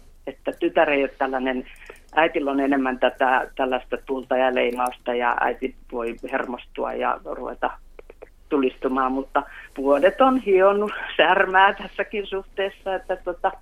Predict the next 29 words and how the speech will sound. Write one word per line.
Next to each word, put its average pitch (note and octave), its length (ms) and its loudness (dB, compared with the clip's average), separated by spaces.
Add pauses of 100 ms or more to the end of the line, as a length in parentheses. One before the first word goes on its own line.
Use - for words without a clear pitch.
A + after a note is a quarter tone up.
(640)
mutta D#3 200 -2 (120)
tuo F3 100 6
isä G#3 360 4 (260)
on C3 140 -6
sellainen, C3+ 420 0
joka C3 300 -4
ei B2+ 100 -4
niinku, B2 420 -8
sitä E3 140 0
ei D3 40 4
meinaa C#3 360 0
saada C3+ 180 -6
sitten - 220 -10
hermostumaan, B2+ 720 -4
ei A#2+ 60 -6
millään. A#2+ 500 -12 (140)
Ja - 80 -14
tytär D#3 320 0
on C3+ 140 0
onneksi C3+ 360 -4
perinnyt B2 400 -6 (180)
isänsä B2+ 380 -6 (420)
luonteen - 520 -6
siinä, - 260 -10 (1200)
siinä B3+ 320 4
suhteessa, F#3+ 560 0
niin F#3 220 -2
tota, F#3+ 300 0 (920)
tytär A#3 360 0